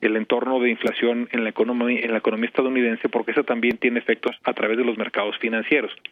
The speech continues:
Hemos visto que cuando los datos de inflación en Estados Unidos son más elevados que lo que espera el mercado, pues suele haber, eh, pues no solo un aumento en las curvas de rendimiento de Estados Unidos,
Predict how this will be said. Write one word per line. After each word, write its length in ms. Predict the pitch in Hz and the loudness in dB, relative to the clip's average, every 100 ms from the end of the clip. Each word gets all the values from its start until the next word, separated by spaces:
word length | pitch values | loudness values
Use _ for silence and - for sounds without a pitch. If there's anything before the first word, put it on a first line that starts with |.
| - - - - | -8 -8 -8 -2
Hemos 220 | 113 113 | 0 2
visto 240 | 117 - | 2 2
que 120 | 117 | 0
cuando 260 | 107 110 107 | 0 0 0
los 180 | 104 101 | 0 2
datos 300 | 113 - 117 | 0 -2 -4
de 60 | |
inflación 460 | 113 117 107 117 117 | -2 0 0 0 0
en 80 | 107 | -2
Estados 360 | - 113 110 | -2 0 0
Unidos 340 | 120 117 113 104 - - - _ - | 0 0 0 -2 -6 -14 -14 _ -6
son 140 | - 113 | -2 0
más 160 | 117 | 2
elevados 480 | 135 117 117 117 113 - | 2 2 2 2 0 0
que 100 | 104 | -2
lo 80 | 101 | 0
que 100 | 101 | -4
espera 300 | - 113 110 | -2 -2 0
el 80 | |
mercado, 560 | 113 117 - 113 107 135 _ _ - | 0 -2 -2 -6 -6 -8 _ _ -2
pues 140 | 113 | 0
suele 200 | - 131 | 2 4
haber, 400 | 127 123 123 127 - | 4 4 4 2 0
eh, 160 | 113 | -2
pues 180 | 104 117 | 0 0
no 100 | 135 | 2
solo 140 | 147 156 | 2 2
un 80 | |
aumento 400 | 139 120 123 127 | 2 2 0 2
en 80 | 120 | 0
las 120 | 110 | 0
curvas 280 | - 123 117 | 0 2 2
de 80 | 110 | 2
rendimiento 680 | 110 107 107 113 - 120 107 | -2 -2 0 0 0 -4 -6
de 60 | - | -8
Estados 320 | - 110 107 | -2 -2 -2
Unidos, 360 | 110 113 110 | -2 0 0